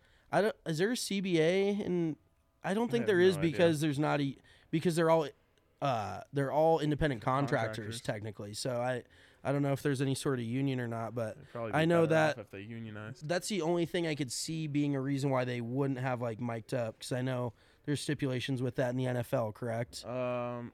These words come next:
Speaker 2: I don't know. I, I mean,
Speaker 1: I,
Speaker 2: I'm sure the players have to agree to
Speaker 1: I,
Speaker 2: it.
Speaker 1: I think there's, yeah, there's some sort of agreement with what they can share mic'd up or just any
Speaker 2: Player,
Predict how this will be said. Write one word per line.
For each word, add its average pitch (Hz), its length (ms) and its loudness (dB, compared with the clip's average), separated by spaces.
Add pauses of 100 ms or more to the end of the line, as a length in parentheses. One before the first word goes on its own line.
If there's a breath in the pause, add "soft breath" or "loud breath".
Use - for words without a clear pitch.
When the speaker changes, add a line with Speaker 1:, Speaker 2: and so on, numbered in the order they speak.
Speaker 2:
I 143 80 -12
don't 175 160 -6
know. 123 140 -4
I, 117 180 -6 (180)
I 147 60 -6
mean, 147 120 -4
Speaker 1:
I, 147 40 0
Speaker 2:
I'm 147 140 -4
sure 165 120 -4
the 143 60 -4
players 135 220 -4
have 131 140 -8
to 123 100 -10
agree 110 260 -12
to 170 60 -4
Speaker 1:
I, 165 60 -2
Speaker 2:
it. 151 140 -4
Speaker 1:
I 180 100 4
think 196 240 6
there's, 175 280 4
yeah, 151 220 6
there's 143 160 2
some 160 160 4
sort 160 180 4
of 139 80 2
agreement 143 400 4
with 131 220 0
what 139 160 0
they 131 120 0
can 123 220 -2
share 131 320 -2
mic'd 131 320 0
up 123 300 0
or 110 200 -6 (380 soft breath)
just - 300 0
any 165 220 4
Speaker 2:
Player, 113 200 -6